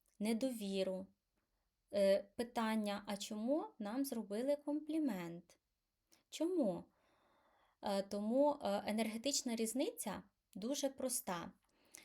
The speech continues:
Емоції — це, е, поверхневий рух енергії, е, як хвиля. З'явилась і зникає. А почуття — це поле серця. Це те, що формує наш стан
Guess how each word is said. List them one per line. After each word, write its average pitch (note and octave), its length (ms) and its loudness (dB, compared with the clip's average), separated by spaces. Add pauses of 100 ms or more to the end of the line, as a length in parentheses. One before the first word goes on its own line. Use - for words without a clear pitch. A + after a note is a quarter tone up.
(200)
Емоції — A3 680 0 (100)
це, C#4 520 -2 (160)
е, G3+ 360 -2
поверхневий A3+ 840 0
рух A#3 340 -4 (100)
енергії, F3 840 0 (760)
е, F#3+ 300 0 (140)
як C4 240 0
хвиля. F3+ 500 2 (640)
З'явилась D4+ 680 2
і D4 120 0
зникає. F#3 680 -2 (360)
А G#3 80 0
почуття — A3+ 640 -4 (220)
це C#4 460 0 (260)
поле D4 420 2 (120)
серця. F#3 800 -2 (340)
Це - 140 -6
те, C4 220 2
що B3 260 -2
формує A3+ 840 0 (280)
наш A3+ 240 0
стан C#4 460 4